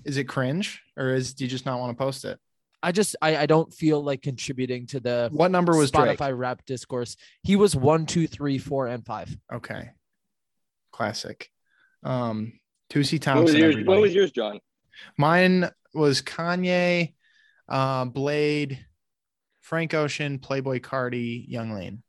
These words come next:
Speaker 1: was my top five. I'm very proud of it.
Speaker 3: I think we had Blade in common. I think Blade was my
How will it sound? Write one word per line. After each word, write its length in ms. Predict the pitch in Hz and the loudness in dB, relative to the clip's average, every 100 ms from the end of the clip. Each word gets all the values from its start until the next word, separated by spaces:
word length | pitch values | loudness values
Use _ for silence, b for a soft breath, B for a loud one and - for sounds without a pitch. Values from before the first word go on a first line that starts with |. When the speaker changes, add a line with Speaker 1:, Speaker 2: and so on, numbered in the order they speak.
| - | -12
Speaker 1:
was 120 | 131 | -6
my 140 | 120 | -4
top 240 | 117 113 - | -2 -4 -4
five. 340 | - - - _ _ _ _ _ _ _ _ _ _ _ _ _ _ _ _ _ _ _ _ _ 147 | -8 -8 -14 _ _ _ _ _ _ _ _ _ _ _ _ _ _ _ _ _ _ _ _ _ 0
I'm 100 | 135 | 4
very 220 | 151 131 | 6 4
proud 240 | 135 117 | 2 0
of 60 | 110 | 0
it. 120 | - - _ _ _ _ _ _ _ - | -4 -10 _ _ _ _ _ _ _ -6
Speaker 3:
I 20 | |
think 220 | 175 170 | -2 2
we 140 | 185 170 | 2 2
had 220 | 160 113 | 0 -2
Blade 260 | 123 123 117 | -2 -2 -2
in 100 | 110 | -8
common. 300 | 92 90 - | -16 -18 -18
I 80 | - | -10
think 140 | 135 127 | -8 -4
Blade 220 | 107 104 | -2 -2
was 100 | 98 | -4
my 160 | 98 | -8